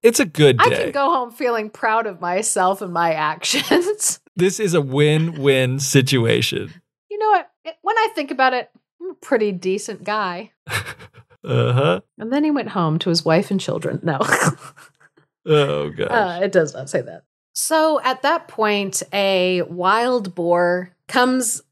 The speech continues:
Speaker 2: out leaping, like, in front of him. So he stabs the wild boar and cuts out its liver and its lungs.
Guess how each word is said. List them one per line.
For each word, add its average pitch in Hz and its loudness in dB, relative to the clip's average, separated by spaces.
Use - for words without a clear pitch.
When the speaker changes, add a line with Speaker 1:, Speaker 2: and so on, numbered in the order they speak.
Speaker 2:
out 208 0
leaping, 202 0
like, 180 0
in 190 0
front 170 0
of 160 2
him. 160 0
So 185 2
he 208 -2
stabs 240 0
the 233 2
wild 208 2
boar 151 -2
and 196 0
cuts 208 0
out 175 0
its 202 -2
liver 156 0
and 165 0
its 151 -2
lungs. 135 -2